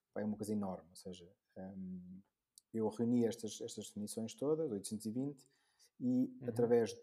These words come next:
Speaker 1: técnicas qualitativas e técnicas, ou métodos, aliás, qualitativos e métodos,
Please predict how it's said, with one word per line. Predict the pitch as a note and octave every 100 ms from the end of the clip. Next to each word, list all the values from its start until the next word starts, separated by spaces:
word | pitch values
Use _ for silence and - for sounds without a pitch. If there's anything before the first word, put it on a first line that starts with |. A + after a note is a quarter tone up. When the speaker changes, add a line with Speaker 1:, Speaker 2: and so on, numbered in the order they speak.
| -
Speaker 1:
técnicas | B2+ A#2+ G#2+ G#2 -
qualitativas | - A2+ A#2 A#2 - A2 G#2 F#2+
e | F#2+
técnicas, | G2+ - G2+ - F2+ - -
ou | G2+
métodos, | G#2+ G#2+ - - - F#2+
aliás, | G2+ F#2+ -
qualitativos | G#2+ G2+ G2+ G#2+ F#2+
e | F#2+
métodos, | G#2 F#2+ - -